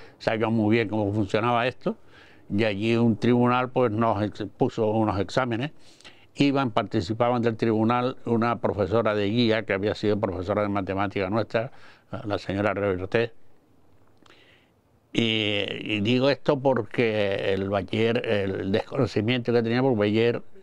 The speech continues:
el laboral, no tenía, por ejemplo, eh, historia del arte, o no tenía latín. Sin embargo, pues tenía mucha química, mucha física, mucha matemática, agricultura,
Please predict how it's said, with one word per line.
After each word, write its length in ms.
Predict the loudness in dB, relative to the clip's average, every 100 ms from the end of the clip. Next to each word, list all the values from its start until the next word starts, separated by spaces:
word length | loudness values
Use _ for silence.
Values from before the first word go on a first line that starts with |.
| 0
el 200 | 0 2
laboral, 420 | 2 2 2 -2 -8 -18 -20 -12
no 220 | -2 -2 0
tenía, 260 | 0 0
por 160 | 0 0
ejemplo, 640 | 2 0 2 2 2 0 -2
eh, 760 | 0 2 2 0 -2 -6 -8 -4 -6
historia 340 | -2 -2 0
del 100 | 0
arte, 360 | -2 -4 -12 -14 -20 _ -20 -6
o 80 | -2
no 80 | -2
tenía 260 | -2 0 0
latín. 380 | 0 0 0
Sin 100 | -4
embargo, 420 | -8 -4 -2 -2 -4
pues 140 | -4
tenía 540 | -4 -2 -2 -2 -4
mucha 280 | -4 -2 -2
química, 440 | 0 0 0 -2 -2
mucha 240 | -2 -2
física, 400 | 0 0 0 -2
mucha 200 | -2 -2
matemática, 800 | -2 -2 0 -2 -2 0 0 -2 -10 -10
agricultura, 1000 | -6 -4 -4 -4 -4 0 4 4 4 0